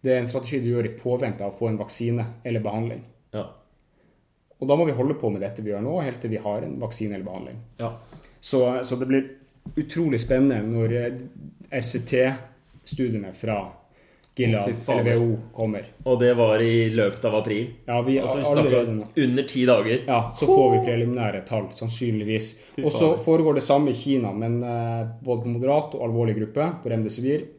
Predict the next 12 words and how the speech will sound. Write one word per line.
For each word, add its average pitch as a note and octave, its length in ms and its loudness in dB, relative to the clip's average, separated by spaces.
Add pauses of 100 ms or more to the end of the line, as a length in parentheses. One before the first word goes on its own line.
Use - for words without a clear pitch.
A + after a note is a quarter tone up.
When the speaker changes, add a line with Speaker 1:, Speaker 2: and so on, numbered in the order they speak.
(300)
Speaker 1:
men, A#2+ 360 0
eh, A2+ 180 -2
der A2+ 220 0
vet A2 220 -4
man G#2+ 100 -8
ikke G#2 180 -12
når G#2 200 -8 (200)
resultatene A2+ 460 -6
kommer. A2+ 220 -8 (4000)
Speaker 2:
Ok, C3 160 -2 (240)
kult. B2+ 260 0
Speaker 1:
Mm. A#2 360 0